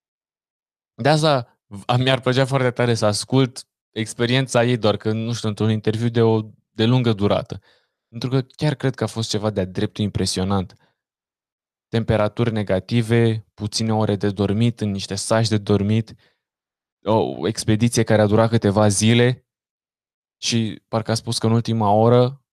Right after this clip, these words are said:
a fost o urcare continuă de șaisprezece ore, tocmai ca să ajungă cât mai repede cu ghidul de acolo, care, bineînțeles, că știa foarte bine. Wow, deci este, este o poveste de-a dreptul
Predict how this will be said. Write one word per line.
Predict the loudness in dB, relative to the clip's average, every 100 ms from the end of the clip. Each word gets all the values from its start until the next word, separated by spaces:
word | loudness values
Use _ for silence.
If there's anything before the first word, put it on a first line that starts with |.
| _
a | -16
fost | -8 -6 -2
o |
urcare | -2 -2 0 0
continuă | 0 -4 -4 -6
de |
șaisprezece | -4 -2 -4 -4 -4 -4 -2 2
ore, | 4 6 4 2 -4 _ _ _
tocmai | -2 2 2
ca | 0
să | 0
ajungă | 0 0 -2 -2
cât | -2
mai | -2 0
repede | 2 2 0 0 -2 -4 _ _
cu | -12
ghidul | -8 -2 0 0 0
de | 0
acolo, | 0 2 4 2
care, | -2 -6
bineînțeles, | -6 -8 -4 -6
că | -4
știa | -6 0 2
foarte | 2 0 -4 -6
bine. | -4 0 0 -2 _ _ _ _ _ _ _ _ _ _
Wow, | 0 4 4
deci | 2 0
este, | -4 -6 -10 _ _
este | -10 -4 -4
o |
poveste | -4 -6 -6 -2
de-a | -2
dreptul | -2 -4 -6 -10 -12